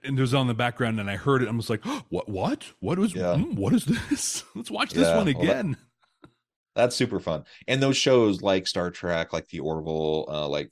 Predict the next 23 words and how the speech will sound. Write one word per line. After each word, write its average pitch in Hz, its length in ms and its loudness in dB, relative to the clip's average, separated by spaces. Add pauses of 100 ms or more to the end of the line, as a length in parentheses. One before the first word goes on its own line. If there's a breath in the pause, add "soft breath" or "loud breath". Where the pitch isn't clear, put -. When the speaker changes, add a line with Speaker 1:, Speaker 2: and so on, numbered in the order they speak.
(120)
Speaker 2:
um, 69 460 -10
Star 78 300 -4
Wars, 76 480 -2
and, 76 180 -8
and 76 140 -10
many 71 220 -8
others, 73 440 -4 (260 soft breath)
one 110 220 0
of 110 80 2
the, 92 200 2 (120)
the 82 320 0
messages 82 540 -6
that - 140 -8
comes 87 220 -4
out 76 180 -2
repeatedly 71 600 -10
for - 180 -14
me 71 500 -10 (360 soft breath)
as 80 100 -6
I'm 78 120 -4
watching 73 380 -6
them 71 260 -8 (120)
is 80 640 -2